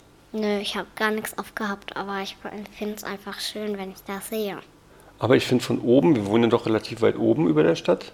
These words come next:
Speaker 1: Ja.
Speaker 2: kann man doch eigentlich viel besser gucken.
Speaker 1: Ja, von oben hab ich auch ein bisschen gefilmt, sieht man aber nicht so gut. Von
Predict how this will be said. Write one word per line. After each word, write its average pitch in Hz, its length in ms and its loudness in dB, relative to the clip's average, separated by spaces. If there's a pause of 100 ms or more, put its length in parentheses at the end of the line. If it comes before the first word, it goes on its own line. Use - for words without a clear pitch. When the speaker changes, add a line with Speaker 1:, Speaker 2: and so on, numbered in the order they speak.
Speaker 1:
Ja. 202 180 -2
Speaker 2:
kann 107 120 2
man 110 140 4
doch 104 100 -2
eigentlich - 240 -4
viel 107 140 -6
besser 101 260 -4
gucken. 120 420 -8 (1500)
Speaker 1:
Ja, 208 240 0 (920)
von 226 280 2
oben 233 260 4
hab 254 140 6
ich 220 180 2
auch 190 160 -2
ein 240 100 -2
bisschen 247 340 -2
gefilmt, 240 480 -4
sieht - 240 -12
man 220 200 -10
aber 190 200 -12
nicht 196 220 -14
so - 180 -18
gut. 190 260 -14 (920)
Von 196 120 -2